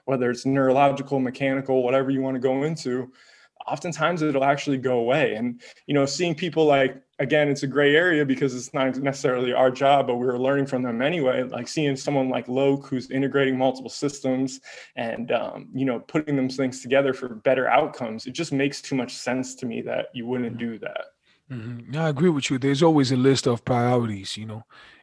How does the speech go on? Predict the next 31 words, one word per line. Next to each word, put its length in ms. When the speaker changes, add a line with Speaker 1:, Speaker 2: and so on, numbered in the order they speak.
Speaker 2:
and, 220
uh, 280
yeah, 180
you 180
should 160
always 260
start 340
with, 120
you 120
know, 120
first 340
things 200
first, 340
like 160
you 60
said. 240
And 120
I 20
think 240
I've 160
played 200
with 160
breathing, 440
um, 340
for 400
a 80
few 200
years 300
as 120
well. 320
Um, 720